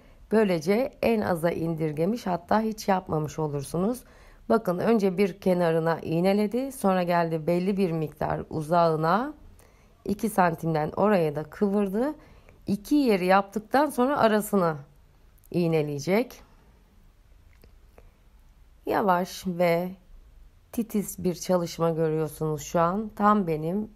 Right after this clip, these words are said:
istediğim ve takdir <laughs> ettiğim bir çalışma sistemidir aynı zamanda. Hiç acelemiz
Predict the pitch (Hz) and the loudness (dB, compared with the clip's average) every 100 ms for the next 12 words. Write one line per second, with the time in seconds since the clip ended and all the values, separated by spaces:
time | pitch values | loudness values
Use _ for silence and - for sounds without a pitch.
0 | - 156 - 160 160 180 185 160 180 170 | -10 -10 -6 -4 -4 -2 -2 -2 -2 -4
1 | 165 - 160 202 202 - 180 175 160 160 | -4 -8 -2 0 0 -4 -4 -2 -4 -6
2 | - 160 156 - 165 160 - - 151 151 | -4 -4 -4 -6 -6 -6 -10 -4 -2 -2
3 | 143 143 151 147 147 143 143 143 143 156 | -4 -4 -6 -6 -8 -6 -6 -4 -4 -4
4 | 208 208 - - - - - - 302 208 | -6 -6 -16 -20 -20 -20 -14 -6 0 2
5 | 160 165 156 156 214 247 | 2 2 0 2 0 -2